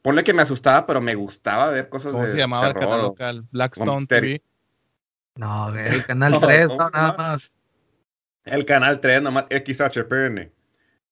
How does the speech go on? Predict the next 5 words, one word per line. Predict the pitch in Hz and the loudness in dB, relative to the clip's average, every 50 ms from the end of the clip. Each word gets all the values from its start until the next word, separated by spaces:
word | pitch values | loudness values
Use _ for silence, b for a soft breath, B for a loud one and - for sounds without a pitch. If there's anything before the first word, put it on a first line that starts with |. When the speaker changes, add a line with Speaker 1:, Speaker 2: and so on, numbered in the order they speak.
| _ _ | _ _
Speaker 1:
Este, | - 117 113 110 - - 113 113 110 107 190 151 95 87 85 - - - - _ _ | -8 -6 -6 -6 -8 -4 -2 -2 0 0 0 -2 -2 -4 -6 -6 -10 -16 -20 _ _
<laughs> | _ _ | _ _
y | - 120 117 113 110 107 107 104 104 101 98 98 95 95 - - - | -10 -6 -4 -2 0 0 -2 -2 -2 -4 -4 -4 -6 -8 -10 -8 -6
estaba | 131 131 127 127 127 123 131 135 | -4 -2 0 2 4 6 6 6
viendo | 139 147 135 143 139 147 151 147 139 127 117 107 104 98 92 87 82 - | 4 2 2 2 2 2 2 2 2 2 0 -2 -2 -4 -6 -8 -12 -18